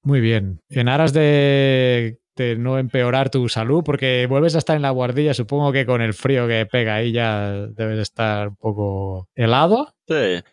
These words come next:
Speaker 2: Hoy, hoy me he puesto un aire cal-, un aire calentito para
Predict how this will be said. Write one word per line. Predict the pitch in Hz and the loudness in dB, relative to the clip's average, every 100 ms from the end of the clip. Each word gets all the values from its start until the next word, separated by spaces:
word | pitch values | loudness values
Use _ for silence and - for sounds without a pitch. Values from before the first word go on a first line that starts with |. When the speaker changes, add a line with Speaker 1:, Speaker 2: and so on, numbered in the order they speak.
| _ _ _ | _ _ _
Speaker 2:
Hoy, | 113 120 | -2 0
hoy | - 123 | 0 0
me | 135 | 2
he | 123 | 0
puesto | 131 127 107 98 92 | -2 -2 2 4 4
un | 95 | 4
aire | 98 92 95 | 4 2 0
cal-, | 98 95 - | -2 -6 -4
un | 110 117 | -2 2
aire | 113 104 98 | 4 4 4
calentito | 95 92 87 95 95 87 | 4 2 2 2 2 2
para | 85 82 78 73 73 95 | 2 2 2 2 0 -2